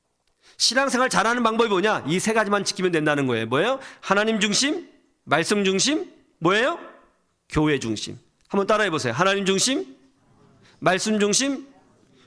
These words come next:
교회 중심. 굉장히 잘 요약해 주신 말씀이에요. 이게 이 세 가지의 주제의 핵심이 뭐예요? 인생의 모든 초점을 하나님에게 두라는 거죠.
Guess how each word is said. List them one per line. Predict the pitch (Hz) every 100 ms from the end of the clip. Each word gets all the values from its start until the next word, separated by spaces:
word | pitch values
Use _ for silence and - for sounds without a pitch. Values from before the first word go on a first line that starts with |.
| _
교회 | - 196 185
중심. | 165 - 139 104 - _ _ _ _ - - -
굉장히 | - 175 240 285 330 302 285
잘 | - 247 190
요약해 | 180 277 277 269
주신 | 196 - 208 170 131 113 -
말씀이에요. | 135 156 156 233 160 113 113 107 113 - _ _ _ _ _ _ _
이게 | 202 320 320 285 233
이 | 226 294 294 277 269 254 247 233 220 202
세 | 185 262
가지의 | 262 247 196 220 220 233 220
주제의 | - 170 165 214
핵심이 | 240 - 285
뭐예요? | 226 156 139 196 330 427 - - - -
인생의 | 196 240 285 320 302
모든 | 208 285 320 320
초점을 | 294 - 277 277
하나님에게 | 262 294 330 330 285 226 196
두라는 | 165 170 156
거죠. | 120 - 95 135